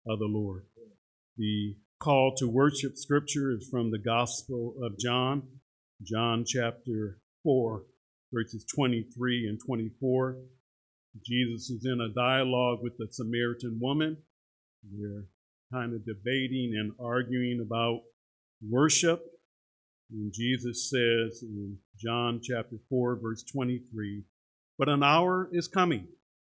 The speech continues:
and now is, when the true worshipers shall worship the Father in spirit and truth. For such people, the Father seeks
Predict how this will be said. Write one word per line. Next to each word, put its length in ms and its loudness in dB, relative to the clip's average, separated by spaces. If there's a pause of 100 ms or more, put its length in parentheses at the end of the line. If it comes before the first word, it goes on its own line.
(1080)
and 180 4
now 300 6
is, 600 2 (540)
when 160 2
the 100 2
true 800 2
worshipers 960 0 (840)
shall 260 2
worship 440 4
the 120 -4
Father 580 0
in 140 -6
spirit 720 -2 (480)
and 500 2 (140)
truth. 480 0 (1080)
For 160 0
such 480 2
people, 640 -2 (640)
the 80 -4
Father 480 2
seeks 680 -2